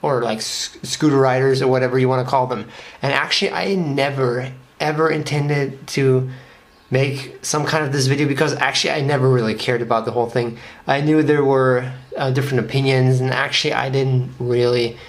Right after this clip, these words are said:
care about it. But just, like, lately, or the last couple months, or the last time, let, let's say the last time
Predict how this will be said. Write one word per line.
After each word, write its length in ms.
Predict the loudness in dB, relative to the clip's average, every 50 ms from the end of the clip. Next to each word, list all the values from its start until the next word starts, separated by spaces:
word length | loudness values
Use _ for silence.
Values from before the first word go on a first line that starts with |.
| -20 -20 -20 -20 _ _
care 580 | -6 -2 0 0 2 2 2 0 -2 -4 -8 -8 -6
about 320 | -2 0 0 0 2 0
it. 240 | 0 -2 -2 -4 -8 -14 -20 -20 -20 -20 -14 -4
But 280 | -2 0 0 0 0 -2 -4 -10 -16 -20 -6
just, 300 | -2 -2 0 0 0 0
like, 320 | 0 -2 -2 -4 -10 -6 -2
lately, 500 | 0 0 2 2 2 0 0 2 4 4
or 140 | 2 2
the 180 | 2 2 0 0
last 540 | 0 0 0 0 0 0 -2 -4 -6 -8 -4
couple 320 | -2 -2 -2 0 0 -2
months, 720 | 0 0 0 0 0 0 0 -2 -2 -4 -4 -4 -4 -6 -8 -10 -12 -12
or 180 | -12 -10 -10 -12 -14 -16 -16 -20 -20 -20 -20 -20 -18 -6
the 80 | -2 0
last 360 | 0 0 0 -2 -6 -6 -4
time, 260 | -2 -2 -2 0 0
let, 200 | -2 -2 -2 -2
let's 160 | -4 -4 -2
say 100 | -2 0
the 80 | 0 2
last 320 | 0 0 0 -2 -6 -8
time 480 | -6 -4 -4 -4 -2 -2 0 0 -2 -4